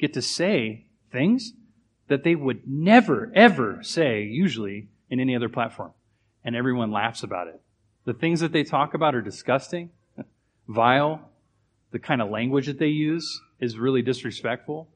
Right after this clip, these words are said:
Yet people laugh, and they often laugh because they're super uncomfortable with the person saying. And they know it. And they even pick people in the audience, and they start exploiting them. And everybody thinks it's hilarious, and they go home. And what happens to the end of that?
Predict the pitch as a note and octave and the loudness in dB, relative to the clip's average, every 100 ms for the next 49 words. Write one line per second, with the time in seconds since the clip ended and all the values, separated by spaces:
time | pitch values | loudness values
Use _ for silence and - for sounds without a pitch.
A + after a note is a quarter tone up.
0 | _ _ _ _ _ C#3 C#3 - - F3+ | _ _ _ _ _ -4 -4 -4 -4 -2
1 | F3+ C#3+ D3+ A#2 C3 B2 B2 E3+ - A#2+ | 2 4 4 2 0 0 2 2 2 -2
2 | G#2+ G#2+ B2+ B2 G#2 - D3 C#3 A2 G2+ | -2 -4 -6 -6 -6 -4 -4 -4 -6 -4
3 | B2+ A#2+ G#2+ F#2+ F#2+ G2 - G#2 - - | -6 -6 -8 -8 -10 -10 -8 -8 -8 -10
4 | A2+ E2+ _ _ _ _ A2 G#2+ A2+ B2+ | -10 -10 _ _ _ _ -6 -2 0 0
5 | G#2 A#2 A#2 B2 A#2+ - B2 - B2+ A#2+ | -2 -4 -2 -2 -2 -2 -4 -2 -2 -4
6 | G#2+ G#2 A#2 G#2+ F#2 G#2+ G2+ - G#2 - | -4 -2 0 -2 -8 -10 -8 -6 -6 -8
7 | - A#2 G2 G#2 F#2+ - - - _ A2+ | -8 -6 -6 -10 -12 -14 -18 -20 _ -6
8 | A2+ A2 A2 A2 G2+ - G#2 G#2 F2+ - | -2 -2 -4 -8 -8 -8 -4 -4 -4 -8
9 | G2+ G2 G2+ G2+ A#2+ F#2 - A#2 A#2+ B2+ | -10 -8 -8 -6 -6 -6 -12 -6 0 2
10 | C#3+ C3 - A#2 A2 G#2+ G2 F2 | 2 0 -6 -8 -6 -4 -6 -8